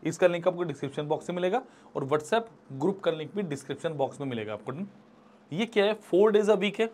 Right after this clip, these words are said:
ये कहने को तो तीन से साढ़े चार है, but daily तीस minute का ना आपका डाउट session है, daily हर lecture के साथ। Done? डाउट session है।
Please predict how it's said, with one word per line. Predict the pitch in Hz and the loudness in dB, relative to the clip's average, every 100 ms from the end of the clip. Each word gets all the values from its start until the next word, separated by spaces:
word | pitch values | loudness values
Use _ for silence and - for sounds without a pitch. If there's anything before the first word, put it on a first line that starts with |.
| - _ _ _ _ _ _ _ - - _ - | -8 _ _ _ _ _ _ _ -20 -20 _ -14
ये | 143 185 | -4 -2
कहने | 269 180 160 233 | 0 2 2 2
को | 262 | 2
तो | 262 | 2
तीन | 254 240 | 2 0
से | 202 | 2
साढ़े | 277 196 | 8 8
चार | 180 170 | 10 10
है, | 202 | 10
but | 226 | 6
daily | 151 135 170 220 | 4 0 2 2
तीस | 233 - 220 214 | -2 0 0 0
minute | 185 160 135 | 0 0 0
का | 143 | 2
ना | 170 185 - - - _ - | 4 2 0 -16 -20 _ 6
आपका | 143 - | 6 6
डाउट | 185 123 143 180 | 2 4 4 4
session | 175 156 135 | 2 -2 -2
है, | 113 98 - _ - | -8 -12 -20 _ -14
daily | 139 131 131 185 151 | -10 -2 4 4 8
हर | 143 180 | 6 6
lecture | 170 170 135 | 4 0 -4
के | |
साथ। | 127 101 - - - - - - _ - - - _ - | -6 -8 -12 -18 -20 -20 -20 -20 _ -20 -20 -20 _ -4
Done? | 139 196 - | -2 -2 -4
डाउट | 131 139 165 | 4 6 6
session | 180 175 | 4 -2
है। | 190 | -4